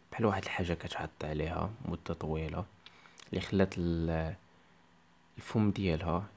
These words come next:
يزيد لقدام ويتشكاد كيف كنشوفوا في التصاور. شنو هي الحاجه اللي مخليه هادشي اصلا يمكن؟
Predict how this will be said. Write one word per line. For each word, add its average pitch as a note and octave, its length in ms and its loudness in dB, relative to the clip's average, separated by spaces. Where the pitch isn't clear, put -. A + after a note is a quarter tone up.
يزيد F#2 320 0
لقدام E2 580 -4
ويتشكاد E2 500 -2
كيف - 140 -8
كنشوفوا E2+ 400 -2
في - 80 -12
التصاور. D#2 500 -4
شنو - 180 2
هي E3+ 60 4
الحاجه B2+ 260 0
اللي C3 100 4
مخليه A2 460 2
هادشي - 360 -4
اصلا C3 380 -2
يمكن؟ F#2+ 340 2